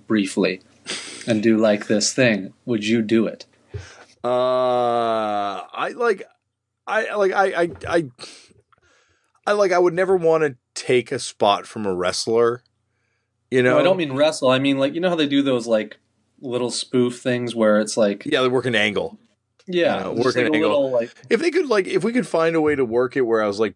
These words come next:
Speaker 2: somehow being respectful of the business and, and not, you know, overstepping my bounds and stuff like that. Like, yeah, like, what wrestling, what, you know, like, what fan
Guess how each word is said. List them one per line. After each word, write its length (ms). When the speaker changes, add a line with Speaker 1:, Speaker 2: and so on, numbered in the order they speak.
Speaker 2:
somehow 500
being 200
respectful 560
of 60
the 80
business 600
and, 320
and 160
not, 340
you 180
know, 340
overstepping 680
my 160
bounds 560
and 100
stuff 240
like 140
that. 260
Like, 240
yeah, 160
like, 380
what 400
wrestling, 600
what, 320
you 80
know, 100
like, 120
what 220
fan 640